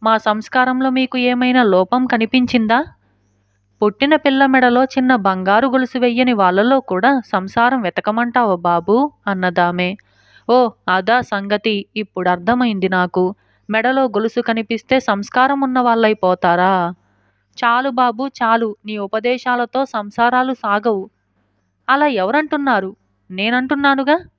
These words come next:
నేను నా కూతురికి వాళ్ళ అత్తామామలు ఏదడిగితే అదే ఇచ్చాను." "నేను కూడా మీరు అడిగినంత కట్నం బంగారం ఇచ్చాను కదా,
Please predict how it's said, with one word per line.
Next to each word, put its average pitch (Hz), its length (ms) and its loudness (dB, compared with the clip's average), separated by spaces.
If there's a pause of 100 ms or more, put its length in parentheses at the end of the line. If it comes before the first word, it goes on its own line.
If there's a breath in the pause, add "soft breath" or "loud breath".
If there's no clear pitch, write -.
నేను 214 220 -4
నా 220 180 -2
కూతురికి 240 600 -4
వాళ్ళ 247 260 0
అత్తామామలు 247 800 0 (400)
ఏదడిగితే 214 600 0
అదే 277 220 2
ఇచ్చాను." 214 500 -2 (720)
"నేను 226 320 -2
కూడా 269 340 0 (360)
మీరు 277 260 -2
అడిగినంత 269 460 -2
కట్నం 277 420 -4
బంగారం 233 520 0
ఇచ్చాను 254 380 -4
కదా, 254 280 -2